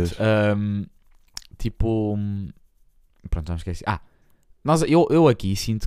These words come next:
Speaker 2: que, eu estou a falar de uma cena. Estou a falar de uma cena. Come-, bem uma outra coisa à cabeça, começo a falar dessa e nem acaba o que estava a falar antes.
Speaker 1: Pois.
Speaker 2: Até podia ser uma, a cena mais interessante de sempre que estávamos a falar antes. Mas se me bem a falar sobre, sei lá,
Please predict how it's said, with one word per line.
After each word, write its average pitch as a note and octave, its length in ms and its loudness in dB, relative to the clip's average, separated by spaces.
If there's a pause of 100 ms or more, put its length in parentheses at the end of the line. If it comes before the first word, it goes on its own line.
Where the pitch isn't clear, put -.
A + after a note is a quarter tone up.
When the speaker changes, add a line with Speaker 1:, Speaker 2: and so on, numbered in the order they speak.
Speaker 2:
que, - 80 -2 (400)
eu A2+ 120 -2
estou D3+ 160 4
a - 20 -4
falar C#3+ 200 6
de B2+ 40 0
uma A#2 120 2
cena. G2 360 -4 (1300)
Estou - 140 -10
a - 40 -4
falar B2+ 140 -4
de A#2 60 -2
uma G#2+ 60 0
cena. F#2+ 240 -4
Come-, D#3 280 0
bem B2 200 6
uma F3+ 100 6
outra D3 140 0
coisa C#3+ 200 4
à C#3 40 2
cabeça, B2 340 0
começo D3+ 280 -2
a C#3 40 -6
falar C#3 180 2
dessa C#3 220 0
e - 20 2
nem E3 180 0
acaba D#3+ 240 4
o D#3+ 40 2
que - 40 -16
estava D3+ 180 2
a - 20 2
falar C#3+ 280 0
antes. - 160 -4
Speaker 1:
Pois. B2 160 10
Speaker 2:
Até G3 80 2
podia F#3 180 8
ser F3+ 120 2
uma, D#3+ 160 2
a D#3+ 60 4
cena D#3+ 240 2
mais D3+ 200 4
interessante C3+ 360 2
de - 60 -8
sempre A2 220 0
que - 60 -6
estávamos A#2 200 4
a A2 60 0
falar G2+ 280 0
antes. A2+ 200 -6 (420)
Mas F3+ 180 2
se G#3 100 0
me F3 100 2
bem C#3+ 240 4
a C3+ 40 2
falar C3 300 8
sobre, B2+ 440 2 (680)
sei - 180 0
lá, A#2+ 300 4